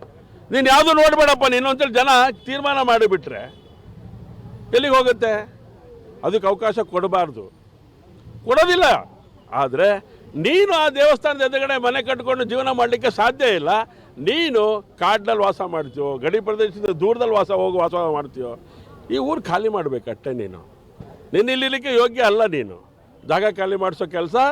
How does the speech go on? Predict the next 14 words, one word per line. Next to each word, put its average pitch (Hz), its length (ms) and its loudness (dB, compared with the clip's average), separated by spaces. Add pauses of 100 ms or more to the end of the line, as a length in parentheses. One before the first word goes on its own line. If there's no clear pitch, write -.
(920)
ಮನೆಯನ್ನು 202 460 2
ಅಕ್ರಮವಾಗಿ 214 440 0
ಕಟ್ಟಿರುವಂಥ 190 460 -4
ಮನೆಯನ್ನು 185 420 -2
ಒಡೆಸಾಕುವಂಥ 180 600 0
ಕೆಲಸ 202 320 -8 (560)
ಭಾರತೀಯ 185 320 -2
ಜನತಾ 190 280 -2
ಪಾರ್ಟಿ 185 320 -2
ಮಾಡುತ್ತೆ, 214 840 0
ಹಿಂದೂ 214 220 2
ಸಮಾಜ 208 340 0
ಮಾಡುತ್ತೆ. 175 1000 0
ಯಾವಾಗ 226 600 2